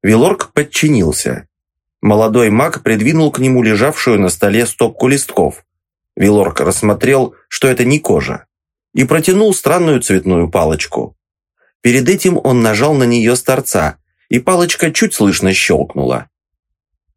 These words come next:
"Пиши. Наиль". Маг на мгновение задумался. В лесу родилась ёлочка. Вилорк взял палочку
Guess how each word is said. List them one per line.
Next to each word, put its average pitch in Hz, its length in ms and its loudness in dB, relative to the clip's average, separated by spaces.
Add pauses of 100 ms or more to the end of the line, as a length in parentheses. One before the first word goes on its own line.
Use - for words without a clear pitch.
(280)
"Пиши. - 460 0 (460)
Наиль". 104 540 0 (640)
Маг 135 400 0
на 117 140 2
мгновение 90 580 0
задумался. 80 800 -2 (480)
В - 80 0
лесу 143 320 2
родилась 107 480 0
ёлочка. 95 640 0 (1000)
Вилорк 107 600 0
взял 95 320 0
палочку 143 680 0